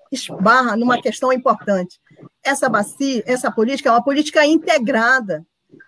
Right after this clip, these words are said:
Ela é integrada com uso e ocupação, integrada com o saneamento do resíduo sólido, ela é integrada com a saúde, ela é integrada com tudo. Por quê? Porque se nós tivéssemos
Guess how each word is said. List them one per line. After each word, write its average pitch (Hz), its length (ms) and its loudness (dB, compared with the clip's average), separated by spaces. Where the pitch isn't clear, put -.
Ela 254 260 4
é 269 40 2
integrada 240 680 2
com - 140 -6
uso 311 220 0
e - 20 -2
ocupação, 269 680 -2
integrada 247 580 0
com 285 180 0
o 277 40 -2
saneamento 233 1040 0
do 208 140 -4
resíduo 240 340 0
sólido, 220 580 0
ela 269 320 2
é 277 120 4
integrada 233 560 0
com - 120 -4
a 262 80 0
saúde, 226 840 -2
ela 277 200 0
é 269 40 4
integrada 277 640 0
com 415 200 -10
tudo. 311 380 -4
Por 349 220 -12
quê? 254 280 4
Porque 311 220 -2
se 302 140 -2
nós 403 200 0
tivéssemos 202 880 0